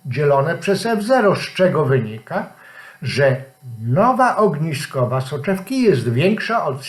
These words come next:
ogniskowej F zero. Potraktujemy te dwie soczewki jako soczewki cienkie. Dla układu soczewek cienkich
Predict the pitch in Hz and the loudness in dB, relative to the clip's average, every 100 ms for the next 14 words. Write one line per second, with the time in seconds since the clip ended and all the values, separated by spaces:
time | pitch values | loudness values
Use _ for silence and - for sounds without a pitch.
0 | - - 170 185 127 120 - 135 135 139 | -16 -6 0 0 0 -2 -2 0 0 0
1 | 143 160 135 104 117 104 101 - _ _ | -2 -2 0 0 0 -2 -6 -16 _ _
2 | _ _ _ _ _ _ _ - - - | _ _ _ _ _ _ _ -20 -20 -20
3 | - - - - 123 120 123 - 165 233 | -20 -20 -18 -6 -4 -2 -2 -2 0 4
4 | 262 170 120 120 - _ - 123 120 139 | 4 4 0 -2 -10 _ -6 -2 2 4
5 | 220 - 139 135 117 107 - 185 202 147 | 4 4 -4 -4 -6 -6 -8 -2 2 2
6 | 135 135 135 131 196 196 - 185 185 - | 0 -4 -4 -2 0 -2 -4 -4 -4 0
7 | 180 147 131 - - 120 - _ _ _ | 2 2 0 -2 -10 -12 -14 _ _ _
8 | - - - - - - 117 139 180 196 | -20 -20 -20 -20 -20 -8 0 2 4 2
9 | 202 - 156 135 160 233 220 226 - 202 | 2 -4 -8 -4 0 2 2 0 0 0
10 | 196 - 175 175 180 - - - 214 104 | 0 2 2 2 0 -6 -6 -2 -2 -6
11 | 107 - 147 180 - - | -14 -14 -8 -6 -6 -12